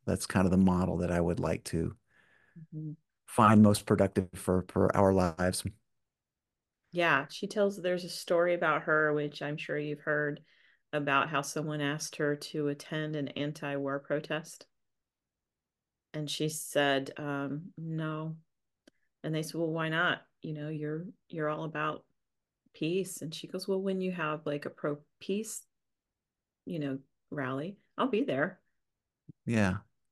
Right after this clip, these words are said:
Speaker 2: But she understood that resistance is like, you, you, you, you know, it's like swimming against the current. You really, it's really not effective long term.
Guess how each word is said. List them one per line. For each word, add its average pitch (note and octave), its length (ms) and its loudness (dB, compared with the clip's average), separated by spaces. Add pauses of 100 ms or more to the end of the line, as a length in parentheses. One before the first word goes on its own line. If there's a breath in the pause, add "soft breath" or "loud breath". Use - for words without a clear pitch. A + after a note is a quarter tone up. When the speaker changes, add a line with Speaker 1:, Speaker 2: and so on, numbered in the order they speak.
(120)
Speaker 2:
But E3+ 120 0
she F3+ 180 0
understood E3 560 0
that D3 180 0
resistance D3+ 680 -4
is D3 380 -8 (160)
like, D3+ 460 -4 (680)
you, E3 240 -2 (140)
you, - 240 -8
you, E3 380 -4
you F#3 100 -2
know, D#3 140 0
it's D#3 160 -4
like D3+ 100 -4
swimming F3 600 0
against D3 440 -4
the C#3+ 80 -4
current. D3 600 -4 (680)
You D#3 140 -10
really, D3+ 500 0
it's - 220 -6
really D3+ 200 -2
not C#3 220 -2
effective D3+ 640 -6
long C#3+ 280 -6
term. D3 440 -6